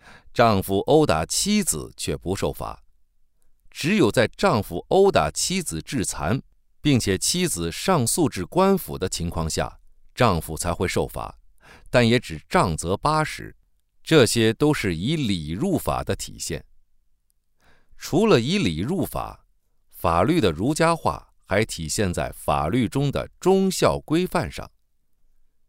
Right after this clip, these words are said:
孝是儒家家庭价值观的核心概念。早在唐律中，孝就已经占有重要地位。例如我们非常熟悉的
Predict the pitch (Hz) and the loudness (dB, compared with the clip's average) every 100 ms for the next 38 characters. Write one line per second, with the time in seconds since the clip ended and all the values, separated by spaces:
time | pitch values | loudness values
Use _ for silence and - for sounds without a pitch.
0 | _ _ _ _ - - 170 - - _ | _ _ _ _ -4 4 4 2 -8 _
1 | _ - 123 92 82 127 151 139 139 - | _ -6 0 0 2 2 4 4 4 4
2 | 196 196 180 113 143 127 82 92 98 131 | 4 4 4 0 2 2 0 0 2 2
3 | 135 69 - 117 - 170 160 85 69 123 | 2 -4 -2 0 0 0 0 -2 -4 -14
4 | - - _ _ _ _ _ _ _ _ | -18 -20 _ _ _ _ _ _ _ _
5 | _ - 90 107 92 - 82 143 160 76 | _ 0 2 4 2 0 0 2 0 -2
6 | 76 73 - _ _ _ _ - - - | -4 -8 -10 _ _ _ _ -10 -6 2
7 | 185 - - - _ _ 135 113 58 80 | 2 2 -6 -20 _ _ 2 2 0 -6
8 | 82 151 180 180 160 82 69 71 135 92 | -6 0 0 2 0 0 -4 -2 0 0
9 | 71 101 73 62 55 _ _ _ _ _ | -2 -4 -10 -10 -14 _ _ _ _ _
10 | _ _ - _ - 123 113 123 87 95 | _ _ -20 _ 2 4 6 6 4 2
11 | - 160 156 - 120 123 - 101 139 127 | 0 2 2 2 -2 -2 -4 -2 -2 -2
12 | 85 73 | -4 -6